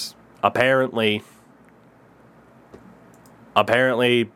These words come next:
the people above Don Sweeney are content with letting him go for it. And I don't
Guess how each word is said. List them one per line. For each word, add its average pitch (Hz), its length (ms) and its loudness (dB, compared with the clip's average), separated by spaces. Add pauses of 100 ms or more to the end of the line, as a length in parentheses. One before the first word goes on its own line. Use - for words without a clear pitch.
(120)
the 104 140 -6
people 127 400 0
above 117 320 0
Don 123 320 2
Sweeney 127 340 0
are 117 120 2
content 117 500 -2 (1000)
with 113 200 2
letting 113 240 4
him 117 160 0
go 120 180 6
for 104 320 4
it. - 140 0 (880)
And 131 100 4
I 131 80 2
don't 151 340 2